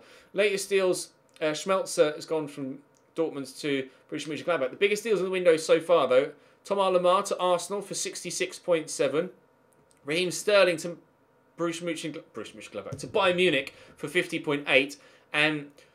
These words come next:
mimicking what we did in the Roma series, Riyad Mahrez to Roma for thirty-nine point nine million pounds. That's quite interesting. We'll see what happens on an hourly basis now pushing through.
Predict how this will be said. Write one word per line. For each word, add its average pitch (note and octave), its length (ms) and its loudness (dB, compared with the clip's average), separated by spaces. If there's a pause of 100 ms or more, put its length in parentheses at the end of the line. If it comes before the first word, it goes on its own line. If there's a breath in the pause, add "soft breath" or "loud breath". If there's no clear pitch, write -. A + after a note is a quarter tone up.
(460 soft breath)
mimicking A#3 520 2
what F#3 160 4
we A#3+ 180 4
did F3 340 4 (120)
in F3+ 100 2
the F3+ 80 4
Roma G#3 260 6
series, E3+ 540 2 (140)
Riyad C#4+ 320 4
Mahrez D4 400 0
to C4+ 80 -2
Roma C4 360 6
for - 120 -6
thirty-nine A#3 580 2
point A#3+ 260 2
nine A3+ 220 0
million A3 300 -2
pounds. D3 540 0 (500)
That's G3 180 -2
quite C#3+ 240 4
interesting. D3 600 0 (540 soft breath)
We'll D#3 120 -4
see G#3 120 -4
what E3+ 120 2
happens F3 280 -2
on E3 120 2
an D#3 200 -2
hourly E3+ 300 6
basis D#3 460 2
now D3+ 100 -2
pushing D3 400 -6
through. D3 360 0